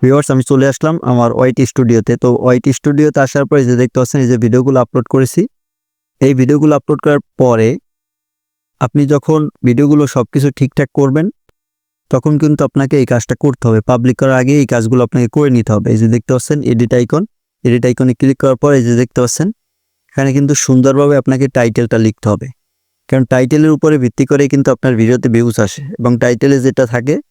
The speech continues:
সেটাই কিন্তু, যদি এই টাইটেলের লেখাটা সুন্দরভাবে লিখতে পারেন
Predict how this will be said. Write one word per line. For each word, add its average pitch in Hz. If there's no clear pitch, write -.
সেটাই 131
কিন্তু, 135
যদি 123
এই 131
টাইটেলের 143
লেখাটা 131
সুন্দরভাবে 131
লিখতে 135
পারেন 131